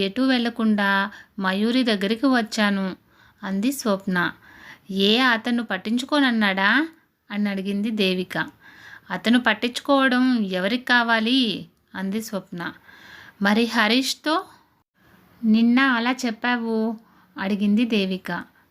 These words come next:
హరీష్కి తగినట్లు హరీష్తో మాట్లాడ్డానికి అంతే అంది స్వప్న. అవినాష్తో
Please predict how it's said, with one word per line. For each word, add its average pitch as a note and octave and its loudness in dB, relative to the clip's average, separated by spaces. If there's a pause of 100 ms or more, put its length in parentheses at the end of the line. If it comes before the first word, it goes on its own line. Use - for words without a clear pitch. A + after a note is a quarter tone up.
హరీష్కి A#3+ 0 (300)
తగినట్లు G#3+ -2 (440)
హరీష్తో G#3+ -4
మాట్లాడ్డానికి G3+ 2
అంతే G3+ -2 (600)
అంది G3 -4
స్వప్న. G3 -4 (720)
అవినాష్తో A3 0